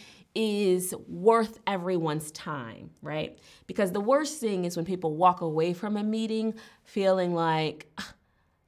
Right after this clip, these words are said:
that could have been an email. "That was not worth my time," right? Has anybody ever said that?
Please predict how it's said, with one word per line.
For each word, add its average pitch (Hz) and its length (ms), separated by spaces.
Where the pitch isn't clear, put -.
that 302 160
could 247 120
have 185 120
been 190 160
an 175 220
email. 165 640
"That 175 160
was 175 160
not 151 260
worth - 260
my 131 220
time," - 520
right? 156 340
Has 185 200
anybody 185 460
ever 175 200
said 180 260
that? 180 300